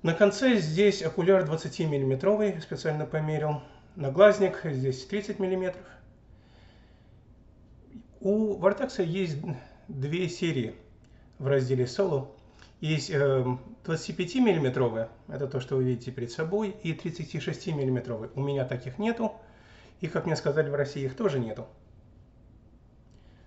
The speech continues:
Это, конечно, жалко, но ни-, ничем помочь не могу в данном случае.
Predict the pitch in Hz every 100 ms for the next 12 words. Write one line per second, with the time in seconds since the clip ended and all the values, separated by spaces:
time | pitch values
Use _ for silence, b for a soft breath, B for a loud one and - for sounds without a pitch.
0 | b 135 131 127 127 - 147 135 127 151
1 | 147 196 196 160 139 131 151 147 156 135
2 | 143 135 127 - - 131 131 127 127 123
3 | 120 113 - - b b b b b -
4 | 123 120 127 123 117 117 - 185 - 151
5 | 156